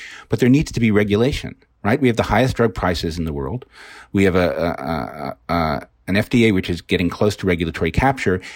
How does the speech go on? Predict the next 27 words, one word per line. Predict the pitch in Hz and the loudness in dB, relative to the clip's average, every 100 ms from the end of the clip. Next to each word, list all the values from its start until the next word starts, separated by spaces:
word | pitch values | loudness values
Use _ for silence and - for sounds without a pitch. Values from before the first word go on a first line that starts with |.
| - | -4
And | 104 110 | 0 2
so, | 117 110 107 - - - | 4 4 4 0 -8 -2
um, | 104 104 | 0 0
saying | - 156 165 | 0 2 4
that | 123 | 4
we | 123 | 2
have | - | 0
to | 107 | -2
sort | 92 - 104 | -2 -6 -6
of | 87 | 0
rein | 92 113 | 2 2
in | 107 95 | 2 0
the | 92 90 | 0 0
industry | 113 101 92 | 0 0 -2
is, | 87 95 - | -2 -4 -6
is | 104 87 | -6 -2
not | 104 101 - | 0 0 0
the | |
same | 101 95 87 | -4 -2 -2
as | 82 | -2
saying | - 82 80 | -4 -4 -4
that, | 80 - | -6 -4
you | 85 | -4
know, | 78 - - | -4 -8 -8
you | 87 | -6
know, | 82 76 67 _ _ _ - - | -4 -4 -8 _ _ _ -12 -6
um, | 85 71 - | -4 -4 -8